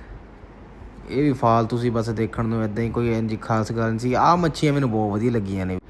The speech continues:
ਇੱਥੇ ਇਹਨਾਂ ਨੇ ਮਤਲਬ ਖਾਨੇ ਬਣਾਏ ਨੇ, ਇਹਦੇ ਵਿੱਚ ਤੁਸੀਂ ਆਪਾਂ ਮੱਛੀਆਂ ਨੂੰ ਫੀਡ ਕਰ ਸਕਦੇ ਹਾਂ। ਇੱਥੋਂ ਇਹਨਾਂ ਦੇ ਉਹ ਲੈ ਸਟੋਰ ਤੋਂ ਲੈ ਕੇ ਖਰੀਦ ਕੇ ਸਮਾਨ ਇੱਥੇ ਇਹਨਾਂ ਵਿੱਚ ਫੀਡ ਕਰ ਸਕਦੇ, ਜਾਣੀ ਕਿ ਇਹਨਾਂ ਦਾ ਇੱਥੇ ਵੀ ਪੈਸੇ ਬਣਾਉਣ ਦਾ ਢੰਗ ਬਹੁਤ ਵਧੀਆ ਬਣਾਇਆ ਹੋਇਆ।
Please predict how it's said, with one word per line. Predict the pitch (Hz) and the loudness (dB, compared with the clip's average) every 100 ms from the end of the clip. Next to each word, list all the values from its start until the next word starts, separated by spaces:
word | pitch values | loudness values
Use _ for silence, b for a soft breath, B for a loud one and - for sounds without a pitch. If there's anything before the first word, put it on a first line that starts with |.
| - - | -16 -4
ਇੱਥੇ | 131 131 170 | -2 2 4
ਇਹਨਾਂ | 156 151 | 4 4
ਨੇ | 160 | 4
ਮਤਲਬ | 165 143 127 131 135 135 | 4 2 2 2 2 0
ਖਾਨੇ | - 113 113 | -2 0 2
ਬਣਾਏ | 117 123 113 | 2 2 2
ਨੇ, | 110 127 | 0 0
ਇਹਦੇ | 117 131 | 0 0
ਵਿੱਚ | 127 | 0
ਤੁਸੀਂ | 117 117 113 | -2 -2 0
ਆਪਾਂ | 110 104 110 | -2 -2 -2
ਮੱਛੀਆਂ | 131 113 - 117 | -2 -4 -4 -4
ਨੂੰ | 120 | -4
ਫੀਡ | - 113 | -2 -2
ਕਰ | 127 120 | 0 -2
ਸਕਦੇ | 110 107 104 123 | 0 -4 -2 -2
ਹਾਂ। | |
ਇੱਥੋਂ | 120 104 139 135 | -2 -2 -2 0
ਇਹਨਾਂ | 120 117 120 | -2 -2 -2
ਦੇ | 127 | -2
ਉਹ | 127 | 0
ਲੈ | 113 | 0
ਸਟੋਰ | 107 - 110 | -2 -2 -4
ਤੋਂ | 107 120 | -2 0
ਲੈ | 117 | 0
ਕੇ | 107 131 | 0 -4
ਖਰੀਦ | - 113 104 | -2 -2 -2
ਕੇ | 104 113 | -4 -4
ਸਮਾਨ | 113 107 110 120 143 B B B | -2 -2 -2 -2 -4 B B B
ਇੱਥੇ | - 110 139 | -6 -4 0
ਇਹਨਾਂ | 131 131 | 2 2
ਵਿੱਚ | 123 | 0
ਫੀਡ | 127 123 120 | -2 0 -2
ਕਰ | 117 120 | 0 0
ਸਕਦੇ, | 120 117 | 0 -2
ਜਾਣੀ | 123 117 117 | 0 0 0
ਕਿ | 120 | -2
ਇਹਨਾਂ | 120 113 120 | -2 0 2
ਦਾ | |
ਇੱਥੇ | 131 117 104 139 | 2 2 0 0
ਵੀ | 127 | 2
ਪੈਸੇ | 127 117 107 117 | 2 2 0 0
ਬਣਾਉਣ | 135 120 | 0 0
ਦਾ | 113 | -2
ਢੰਗ | 117 120 110 | 0 0 0
ਬਹੁਤ | 120 107 107 | 0 0 0
ਵਧੀਆ | 104 110 120 | 0 0 0
ਬਣਾਇਆ | 120 113 95 | -2 -2 -2
ਹੋਇਆ। | 92 98 131 | -2 -2 -2